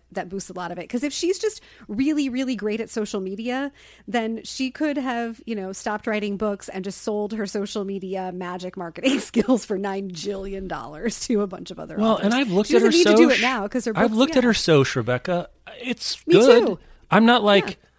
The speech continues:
Speaker 2: we have here the Isaac Newton of social media for,
Speaker 1: <laughs>
Speaker 2: for
Speaker 1: Right,
Speaker 2: books
Speaker 1: yeah,
Speaker 2: and
Speaker 1: we've
Speaker 2: reading.
Speaker 1: We've checked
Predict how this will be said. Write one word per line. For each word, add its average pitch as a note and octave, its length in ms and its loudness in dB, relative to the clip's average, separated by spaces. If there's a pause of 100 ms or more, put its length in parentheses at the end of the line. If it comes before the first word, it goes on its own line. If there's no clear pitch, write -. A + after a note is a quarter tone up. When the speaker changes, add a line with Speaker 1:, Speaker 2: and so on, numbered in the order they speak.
(600)
Speaker 2:
we C#3 140 0
have C3 220 -2
here C#3 200 4
the A#2+ 200 -6
Isaac B2+ 360 0
Newton B2 520 2
of A#2 180 -4
social B2+ 420 2
media B2+ 320 2
for, A#2 320 2
Speaker 1:
<laughs> - 460 -8
Speaker 2:
for E3 120 6
Speaker 1:
Right, - 160 6
Speaker 2:
books E3 220 4
Speaker 1:
yeah, F3 60 6
Speaker 2:
and E3+ 100 6
Speaker 1:
we've F3 180 6
Speaker 2:
reading. F#2 260 -2 (560)
Speaker 1:
We've E4+ 180 0
checked G#4 300 -6